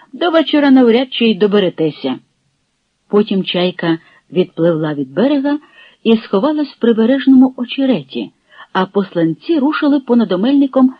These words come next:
до Виболка. Не встигли вони проминути перших кущів верболозу, як на них кинулись дозорці Хмельницького, звалили на землю і зараз пов'язали. Були це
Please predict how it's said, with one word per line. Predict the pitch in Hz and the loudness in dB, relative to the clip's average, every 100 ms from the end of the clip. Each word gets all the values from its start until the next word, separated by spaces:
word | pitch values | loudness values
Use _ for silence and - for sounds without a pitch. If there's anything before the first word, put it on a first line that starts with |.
| _ - | _ -8
до | 170 285 226 | 0 0 0
Виболка. | 151 180 151 151 147 - 135 110 _ _ _ _ _ _ _ _ _ _ _ _ - | -2 -2 0 -4 -6 -8 -10 -10 _ _ _ _ _ _ _ _ _ _ _ _ 0
Не | 185 214 | 2 2
встигли | 196 - 262 240 220 | 0 0 0 2 0
вони | 190 196 247 | 0 2 2
проминути | - 180 185 220 208 185 - | 0 -2 0 0 0 -2 -4
перших | - 220 202 - 165 - | 0 0 0 -8 -8 -6
кущів | 165 160 - 190 156 | -6 -6 -4 -2 0
верболозу, | 170 135 143 202 294 - 90 _ _ _ - - - | -4 -4 -6 -4 -4 -6 -12 _ _ _ -20 -20 -4
як | 180 196 170 | -2 -2 0
на | |
них | 185 311 - | 2 2 0
кинулись | - 294 285 262 254 - _ _ | 0 4 4 2 -2 -8 _ _
дозорці | - 165 240 233 262 - 247 | -4 0 2 0 -2 -6 -6
Хмельницького, | 208 214 180 - - - - _ - - | -2 -2 -2 -6 -16 -18 -20 _ -20 -14
звалили | 139 143 220 254 208 156 | -12 0 0 2 0 -2
на | 147 220 | 0 -2
землю | 226 320 269 262 _ - | 0 0 0 -4 _ -4
і | 285 269 143 | -2 -2 -4
зараз | 214 233 220 | -4 -4 -6
пов'язали. | - 202 185 165 143 - - _ _ _ _ _ _ _ - | -6 -6 -6 -8 -8 -10 -16 _ _ _ _ _ _ _ -12
Були | 143 170 214 254 | -2 2 4 2
це | - 233 226 214 | 2 2 2 0